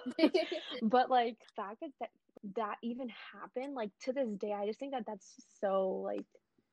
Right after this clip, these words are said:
Speaker 1: that's really showing that it is institutionalized. It's something that's been enforced by an organization.
Speaker 2: Mm-hmm.
Speaker 1: And you can't blame them.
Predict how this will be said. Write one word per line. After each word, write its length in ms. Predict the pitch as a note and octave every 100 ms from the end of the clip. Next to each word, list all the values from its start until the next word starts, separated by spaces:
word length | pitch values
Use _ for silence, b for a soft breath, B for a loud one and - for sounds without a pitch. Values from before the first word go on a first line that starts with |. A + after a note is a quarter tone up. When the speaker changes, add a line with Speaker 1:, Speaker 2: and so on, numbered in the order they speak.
| _ _ _ _ -
Speaker 1:
that's 200 | D#4+ -
really 200 | E4+ F#4
showing 380 | - F#4 G#4 C4
that 140 | G#3+
it 140 | A3+ -
is 500 | A3 A3 A#3 A#3 - _ -
institutionalized. 1080 | A3+ G#3+ - F#4+ - A#3 G3 D#3 D3 D#3+ -
It's 180 | -
something 360 | C#4 C#4+ C#4 C4
that's 200 | A#3 A3
been 140 | A3+ A3
enforced 920 | A3 - - A3+ C4 F#3 - - - _ _ _ _ _ _ -
by 720 | G#3+ G3+ G3+ G3+ G3+ G3 G3+ -
an 80 | A#3
organization. 920 | A3+ G#3+ G#3 G#3+ A#3+ - E3+ - A3 B3
Speaker 2:
Mm-hmm. 320 | A#3+ A3 A3 -
Speaker 1:
And 200 | B3 B3
you 80 | C4
can't 300 | E4+ D4 G#3+
blame 360 | A#3+ F#4+ G4+
them. 480 | A3 G3 G3 G3+